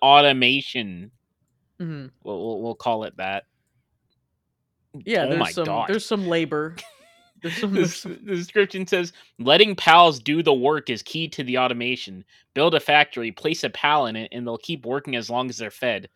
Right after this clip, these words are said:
Speaker 1: Until they're dead, that is."
Speaker 2: It is
Speaker 1: <laughs> Yeah.
Speaker 2: really funny that the marketing for this game was like,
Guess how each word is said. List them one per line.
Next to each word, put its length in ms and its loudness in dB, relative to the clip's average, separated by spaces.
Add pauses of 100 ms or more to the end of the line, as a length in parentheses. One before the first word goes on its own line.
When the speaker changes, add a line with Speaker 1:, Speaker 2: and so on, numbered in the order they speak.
(220)
Speaker 1:
Until 320 0
they're 160 0
dead, 320 -2
that 180 -8
is." 320 -16 (480)
Speaker 2:
It 160 0
is 80 0
Speaker 1:
<laughs> 140 0
Yeah. 120 -16
Speaker 2:
really 360 -4
funny 500 -4
that 160 -10
the 80 -6
marketing 480 -8
for 160 -10
this 180 -10
game 520 -6
was 280 -8
like, 520 -8